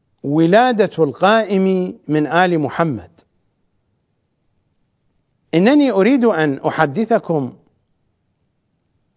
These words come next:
عن المشروع الإبليسي وعن مدى اهتمامه بهذا الموضوع، بموضوع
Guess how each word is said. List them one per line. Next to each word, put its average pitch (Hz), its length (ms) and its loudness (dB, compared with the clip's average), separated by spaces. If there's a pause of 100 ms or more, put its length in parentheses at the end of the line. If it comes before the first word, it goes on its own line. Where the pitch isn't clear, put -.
(1120)
عن 190 200 2
المشروع 208 720 0
الإبليسي 170 1000 -2 (2000)
وعن 196 500 2
مدى 233 560 4 (720)
اهتمامه 165 880 0
بهذا 185 380 2
الموضوع، 139 600 -2 (420)
بموضوع 160 800 0